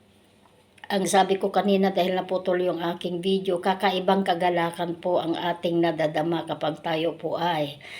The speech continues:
laging gumagawa ng gawain ng ating Panginoon. Kaya ito nga po, ano man ang sabihin nila na ganito, kesyo ganun, ganyan ganun,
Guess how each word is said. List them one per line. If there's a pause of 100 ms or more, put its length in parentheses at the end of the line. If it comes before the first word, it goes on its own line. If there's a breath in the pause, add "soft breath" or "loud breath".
(200 loud breath)
laging
gumagawa
ng
gawain
ng
ating
Panginoon. (400 loud breath)
Kaya
ito
nga
po,
ano
man
ang
sabihin
nila
na
ganito,
kesyo
ganun,
ganyan
ganun,